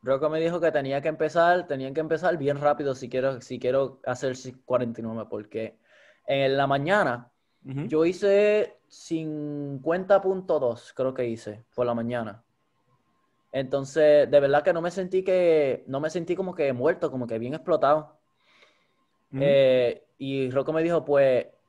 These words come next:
Speaker 1: vas a tener que empezar bien rápido si es que tienes que hacer cuarenta y nueve, porque obviamente vas a estar cansado para el segundo cincuenta, a pesar de que a ti te gusta venir desde atrás". Y yo dije, "Pues, está bien". Entonces, lo que también me ayudó a motivarme fue que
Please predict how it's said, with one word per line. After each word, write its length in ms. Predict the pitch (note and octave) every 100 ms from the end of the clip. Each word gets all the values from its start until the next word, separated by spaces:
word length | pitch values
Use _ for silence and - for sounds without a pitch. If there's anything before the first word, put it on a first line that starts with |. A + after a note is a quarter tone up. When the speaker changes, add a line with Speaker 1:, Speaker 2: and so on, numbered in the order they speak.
| _ _ _
Speaker 1:
vas 260 | A#2+ B2+ D#3
a 100 | D#3+
tener 540 | D#3+ E3 F3+ G3+ - _ _
que 220 | C3+ C3
empezar 420 | A#2 A#2+ C#3 D#3
bien 160 | D#3 D3+
rápido 340 | D#3+ E3+ D3+
si 120 | C#3 B2+
es 40 |
que 460 | C#3 C#3 C3+ A#2 -
tienes 260 | B2 B2+ B2+
que 80 |
hacer 200 | B2 B2+
cuarenta 300 | A#2+ B2 B2 B2
y 40 |
nueve, 200 | C3+ D#3+
porque 440 | C3+ B2+ B2 A#2 G2
obviamente 440 | A#2+ B2 B2+ A#2+ B2
vas 140 | A#2
a 40 | A#2+
estar 220 | B2 A#2+
cansado 420 | A#2 A#2 C#3+ C#3
para 80 | B2+
el 60 |
segundo 280 | B2+ A#2+ A#2+
cincuenta, 420 | A#2+ A#2 C3+ D3+ C3
a 60 |
pesar 240 | A#2 A#2 A#2+
de 160 | B2
que 160 | A#2+ A#2
a 100 | A2
ti 100 | A2+
te 100 | A#2
gusta 460 | A#2 A#2+ B2+ A#2 A2
venir 320 | A2+ A#2+ B2+
desde 220 | B2 A#2+
atrás". 420 | A2+ C#3 C#3+ C#3+ _ _ _ _ _ _ _ _
Y 100 | B2+
yo 80 | C3
dije, 140 | D#3+ C#3
"Pues, 180 | B2+
está 180 | B2+ C3+
bien". 380 | B2+ A2+ A2 - _ _ _ _ _ _ _ _ _ -
Entonces, 800 | C3+ C3+ C#3 C3 D3+ D3+ D3
lo 140 | C3+ C3
que 120 | C3
también 320 | C3 C3 C#3+
me 80 | E3
ayudó 340 | F3 F3+ F3 F3
a 40 |
motivarme 600 | F3 F3 E3+ F3+ F3 D#3+
fue 220 | D3 C#3
que 540 | D#3+ D3+ D3 C3 -